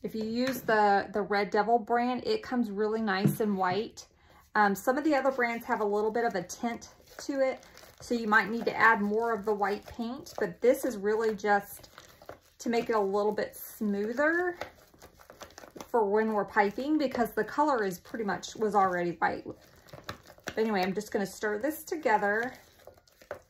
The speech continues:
Okay, and then I'm gonna get my piping bag. And you guys, I am not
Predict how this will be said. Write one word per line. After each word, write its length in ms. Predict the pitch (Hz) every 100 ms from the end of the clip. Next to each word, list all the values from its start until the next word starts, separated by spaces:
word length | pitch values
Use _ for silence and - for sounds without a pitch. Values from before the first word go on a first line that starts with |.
| _ - - _ _ _ _ _ -
Okay, 400 | 208 196 226 330 - - _ - - - - - -
and 100 | 196
then 80 | 196
I'm 100 | 196
gonna 240 | 196 190
get 260 | 180 208 -
my 380 | 202 202 202 196 _ _ _ _ _ _ _ _
piping 460 | - 247 254 247 240
bag. 500 | 208 214 247 339 330 - _ _ _ _ _ _ _ _ -
And 80 |
you 60 | 214
guys, 220 | 226 226 208
I 500 | 220 226 240 233 -
am 200 | 233 214
not 600 | 214 214 240 - -